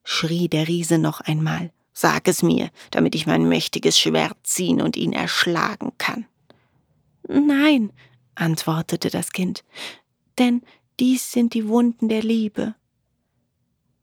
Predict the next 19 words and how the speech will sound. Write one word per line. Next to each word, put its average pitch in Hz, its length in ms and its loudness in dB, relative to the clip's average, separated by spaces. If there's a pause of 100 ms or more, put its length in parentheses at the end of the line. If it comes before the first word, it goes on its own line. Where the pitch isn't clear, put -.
(180)
„Wer 226 340 -2
bist - 480 -6
du?“, - 240 -4 (300)
fragte 180 520 -4
der - 220 -2
Riese. 190 380 -4 (560)
Eine 180 260 -2
seltsame 190 640 -4 (120)
Ehrfurcht 214 800 -6 (160)
überkam 196 640 -6
ihn, 196 260 -2 (380)
und 196 260 -2
er - 160 -2
kniete 226 540 0
vor 190 140 0
dem 190 160 -2
kleinen 190 460 -2
Jungen 196 360 2
nieder. 185 380 -2